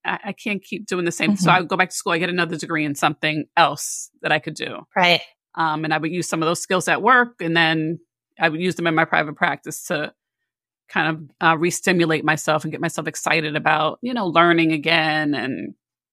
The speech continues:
Speaker 1: being able to, you know, use new instruments with the
Speaker 2: Mm-hmm.
Speaker 1: kids I work with and all that stuff.
Speaker 2: I think that was the other thing too, is that I would see other teachers who just had such a passion for what they were doing,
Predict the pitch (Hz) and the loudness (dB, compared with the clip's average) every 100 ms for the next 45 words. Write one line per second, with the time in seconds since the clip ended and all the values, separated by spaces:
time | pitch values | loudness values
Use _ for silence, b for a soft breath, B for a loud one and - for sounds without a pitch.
0 | _ _ _ _ 160 160 151 143 156 139 | _ _ _ _ -4 -2 -4 -4 -4 -4
1 | - - 160 - 170 160 170 180 165 156 | -8 -8 -6 -6 -4 -2 -2 -2 -2 -2
2 | - 160 160 - - 208 196 180 175 165 | -2 -2 -2 -4 0 2 4 4 4 2
3 | 160 156 - 160 165 - - 156 156 156 | 2 0 -2 -6 -6 -10 -2 0 0 -4
4 | - 156 151 - _ _ _ _ _ - | -6 -4 -4 -4 _ _ _ _ _ -2
5 | 240 330 415 381 294 233 180 208 208 185 | 0 2 2 2 2 4 4 4 0 -2
6 | 165 220 226 196 - 196 208 208 262 277 | -2 2 4 4 2 0 0 2 2 0
7 | - 233 220 214 - 220 214 196 - 190 | 0 0 0 0 -2 -2 -2 -2 -2 -2
8 | - 208 - - 196 185 - - - - | -2 0 0 -2 -4 -4 -2 2 2 4
9 | 196 - - - 196 180 - - 185 185 | 2 0 -2 -4 -8 -8 -8 -4 0 2
10 | - 143 127 - _ - 190 190 170 165 | 0 -4 -10 -18 _ 0 2 2 2 0
11 | 170 196 180 160 - | 0 0 0 -2 -8